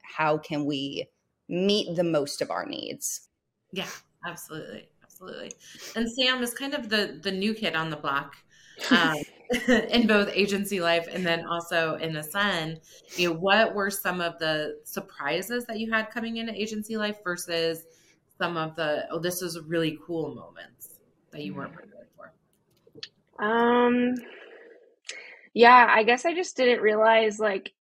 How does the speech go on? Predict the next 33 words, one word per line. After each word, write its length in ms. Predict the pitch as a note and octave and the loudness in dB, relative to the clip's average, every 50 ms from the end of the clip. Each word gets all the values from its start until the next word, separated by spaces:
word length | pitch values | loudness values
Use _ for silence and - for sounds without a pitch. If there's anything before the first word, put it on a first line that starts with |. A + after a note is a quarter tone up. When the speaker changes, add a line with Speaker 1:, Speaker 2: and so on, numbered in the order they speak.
| _ _ _ _ | _ _ _ _
Speaker 3:
how 220 | - - G#3+ G#3+ G3+ | -10 -6 -4 -4 -2
many 220 | G3+ G#3 G#3 G3+ | 0 0 0 -2
clients 420 | G#3 - - G3+ F#3+ F#3+ G3 F#3+ | -2 -2 -2 -2 -2 -2 -2 -2
Ascend 280 | G#3 F#3+ - G#3+ G3+ G3 | -2 -2 0 2 2 4
actually 460 | - E3 F#3+ G3 - - - A3 G3 G#3 | 4 4 2 2 2 2 2 4 4 4
had. 360 | G#3+ A3+ G3+ G#3 A3 G#3 F#3 | 6 8 8 8 8 8 8
I 160 | F#3+ G3 F#3+ | 8 8 8
was, 140 | G3 G#3+ G#3+ | 6 6 6
like, 120 | G#3 G3 F#3 | 4 4 4
really 280 | G3 G3+ F#3+ G3 G3+ | 4 4 6 4 4
surprised, 840 | G3 - G3+ G3+ - - G3 G3 G3+ G3+ G3 G3 G3 F#3+ F#3+ - - | 2 0 -4 0 6 8 10 10 10 10 8 6 2 0 0 -2 -2
and 360 | G3 F#3+ F#3 F#3 F3+ F3 F#3+ - - - - - | 0 0 0 -2 -2 -4 -6 -8 -14 -20 0 6
it 80 | - A#3 | 8 8
was 160 | B3+ A3 G#3 | 8 8 8
really 260 | A3+ C#4 D4 C#4+ C4+ | 8 8 10 10 10
exciting 760 | B3 G3+ - - - B3 A#3 B3 C#4+ D4+ B3 A#3+ G#3+ G3+ G#3 G#3 | 8 6 4 4 6 8 8 8 8 6 4 4 4 2 0 -2
because 720 | F3+ G#3 G3+ - A#3+ G#3+ G#3+ G#3+ G#3+ G#3+ G3 F#3 - - - _ _ - - | -2 -2 -2 2 2 2 2 2 0 -2 -4 -6 -10 -14 -20 _ _ 0 2
I 120 | A3+ A3+ | 2 2
get 180 | G#3+ A3 G3+ - | 2 2 0 0
to 80 | A#3+ | -2
do 180 | G#3 G3+ A3 A3+ | -2 -2 -2 -2
something 340 | G#3+ - A3 G3 A#3 G#3+ G3 | 0 0 0 2 2 2 4
new 200 | G#3 A3 A3+ A3+ | 6 8 8 8
every 280 | G#3+ A3 G3+ G#3 G3+ | 8 6 4 2 2
day, 480 | G3 - G#3+ D4+ G#4 F4+ - - - D#3 | 2 4 6 8 8 8 6 4 0 0
you 200 | F#3+ - - G#3 | 0 0 0 0
know, 180 | G3 G3 F#3+ F#3+ | 0 0 0 0
working 360 | F#3+ G#3+ G#3+ G#3 - G#3+ G3+ | 0 0 0 0 0 0 0
with 160 | G3+ G3 F#3+ | 0 0 -2
a 60 | G3+ G3 | -4 -2
variety 500 | - G3+ G#3+ G#3 G3 G3 G3 G3 G3+ F#3+ | 2 4 6 6 6 6 6 6 6 4
of 120 | F#3 - | 4 2
clients. 800 | - - G#3+ G3+ A3 A3 F#3+ G3 G3 G3 G3+ - - - - | -2 2 2 4 4 2 2 0 -2 -4 -6 -10 -12 -14 -14